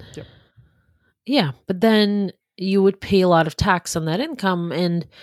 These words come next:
Speaker 2: chances are that you did have or will have some sort of expenses related to that business. You know, maybe you purchased the software, maybe you,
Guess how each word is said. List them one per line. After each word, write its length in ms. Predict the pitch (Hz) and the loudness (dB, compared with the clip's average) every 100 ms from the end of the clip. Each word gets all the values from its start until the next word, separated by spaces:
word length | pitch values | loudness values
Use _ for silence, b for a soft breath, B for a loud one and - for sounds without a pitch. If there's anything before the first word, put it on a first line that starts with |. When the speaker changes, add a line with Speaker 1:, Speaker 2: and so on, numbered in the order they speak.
| B B - | B B -2
Speaker 2:
chances 420 | 226 226 214 185 | 0 2 2 4
are 200 | 190 196 | 4 4
that 140 | 180 | 2
you 120 | 170 | 0
did 220 | 165 180 175 | 0 0 2
have 480 | 175 170 165 151 | 4 6 4 2
or 240 | 123 165 151 | 0 0 0
will 360 | 151 170 196 190 | -4 -2 0 2
have 300 | 170 156 147 | 2 2 0
some 200 | - 156 | -6 -2
sort 160 | 170 | 0
of 80 | 160 | 0
expenses 600 | - - 190 185 170 160 | -2 -2 -2 0 -2 0
related 400 | 165 175 180 156 | 2 2 2 0
to 100 | 160 | 0
that 240 | 156 147 185 | 2 2 2
business. 440 | 175 156 135 - | 0 0 -4 -6
You 80 | 156 | -6
know, 160 | 143 | -6
maybe 280 | 143 156 156 | -6 -6 -2
you 80 | 160 | -4
purchased 420 | - 165 - 147 | -4 -6 -4 -6
the 80 | 143 | -6
software, 640 | - 202 - - 185 180 | 0 0 -2 -2 2 2
maybe 280 | 170 160 156 | 2 0 0
you, 320 | 156 151 151 | 0 0 -2